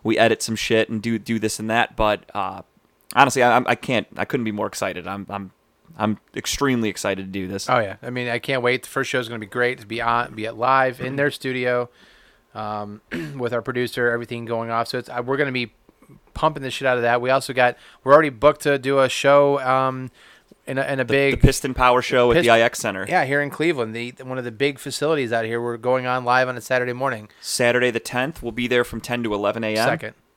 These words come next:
Speaker 1: Or, that's what I meant,
Speaker 2: April
Speaker 1: sorry.
Speaker 2: second, yeah, that's fine.
Speaker 1: I was thinking of the time.
Speaker 2: <laughs>
Speaker 1: So, A-, April second from ten to eleven, not April tenth. Um, but yeah, we, we, we're excited to do that as well. That should be really fun, and just really the,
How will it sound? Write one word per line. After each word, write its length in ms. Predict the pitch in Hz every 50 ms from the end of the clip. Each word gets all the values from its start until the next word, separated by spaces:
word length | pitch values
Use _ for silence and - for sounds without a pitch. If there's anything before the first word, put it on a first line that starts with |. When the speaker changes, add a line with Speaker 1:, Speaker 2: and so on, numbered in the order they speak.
| _ _ _ -
Speaker 1:
Or, 300 | - 120 120 120 113 110
that's 160 | 113 117 - -
what 60 | 104
I 40 | -
meant, 80 | 151 151
Speaker 2:
April 140 | 135 135 117
Speaker 1:
sorry. 100 | 95 90
Speaker 2:
second, 140 | 117 117 117
yeah, 60 | 117
that's 100 | 127 127
fine. 140 | - 107 110 _ _ _ -
Speaker 1:
I 40 |
was 120 | 107 98 -
thinking 180 | - 110 113
of 80 | 110 101
the 60 | 101
time. 360 | - - 101 90 87 87 107 - -
Speaker 2:
<laughs> 80 | - -
Speaker 1:
So, 120 | - 185
A-, 580 | - 123 - 143 - - 185 - - - 170 - - -
April 300 | 135 143 147 - 143 127
second 480 | - - - 160 156 - 135 120 - -
from 280 | - - 123 117 113
ten 280 | - 120 113 110 107 107
to 200 | - - 113 107
eleven, 460 | 107 110 104 98 98 107 101 107 110 110
not 280 | 110 107 110 110 -
April 220 | - 107 - - 107
tenth. 320 | - 104 98 92 98 _ _ _ _ _ _ _ -
Um, 480 | - 110 107 107 101 98 104 101 104 101 _ _ _ - - - - - - -
but 120 | - 127 139
yeah, 100 | 147 131
we, 160 | 123 123 127
we, 220 | 123 107 117 101 _ _ - -
we're 160 | 120 127 135
excited 320 | - - 131 120 117 113
to 60 | 107
do 120 | 101 107 107
that 180 | 110 107 107
as 120 | 107 101 104
well. 160 | 107 110 110
That 80 | 104 104
should 160 | - - 113
be 80 | 117
really 240 | 110 107 117 113 110
fun, 400 | 104 - 117 113 113 117 117 113 _ - - - - - _ _
and 400 | - 92 101 104 101 98 101 -
just 220 | - 135 151 - -
really 300 | - 120 156 185 214 185
the, 400 | 139 120 123 117 117 110 104 87